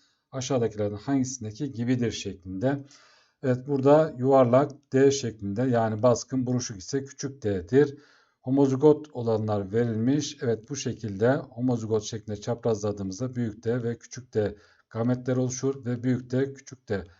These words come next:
Kendileştirdiğimizde evet burada bir monohibrit çaprazlamayı görüyoruz. Monohibrit çaprazlamada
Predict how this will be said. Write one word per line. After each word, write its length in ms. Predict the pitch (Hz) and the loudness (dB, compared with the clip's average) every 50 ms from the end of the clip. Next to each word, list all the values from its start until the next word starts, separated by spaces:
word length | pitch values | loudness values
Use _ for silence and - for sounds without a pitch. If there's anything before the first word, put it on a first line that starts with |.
| _ _ _ _ | _ _ _ _
Kendileştirdiğimizde 1200 | - 123 127 131 135 135 139 135 135 - 135 127 - 123 127 127 123 123 110 101 120 135 143 143 139 - | -2 0 2 2 4 4 4 4 4 2 0 0 2 2 2 4 4 2 2 2 2 2 2 2 0 -2
evet 300 | 117 117 135 139 131 127 | -2 -2 -2 -2 -4 -8
burada 300 | 120 110 101 127 120 107 | -10 -6 -6 -4 0 2
bir 240 | 123 143 143 139 - - - _ _ _ _ _ _ - | 2 2 2 2 -4 -16 -20 _ _ _ _ _ _ -4
monohibrit 640 | 117 120 131 135 131 120 123 120 110 135 143 143 | 0 2 4 4 4 4 2 4 4 4 4 4
çaprazlamayı 760 | 143 - 120 113 - 123 117 110 98 107 101 101 98 92 90 87 | 2 0 -2 -2 2 2 2 2 2 -2 -4 -4 -4 -6 -6 -4
görüyoruz. 540 | - 120 120 120 117 113 127 143 139 - | -4 -2 0 0 2 4 4 4 2 2
Monohibrit 540 | 117 117 131 135 131 127 123 113 117 113 107 | 0 2 2 4 4 2 2 0 -2 -4 -4
çaprazlamada 880 | - - 123 120 127 127 113 104 107 107 104 101 92 113 127 143 139 139 | 0 0 0 0 2 0 -2 0 0 -2 -2 -2 2 2 2 2 0 -4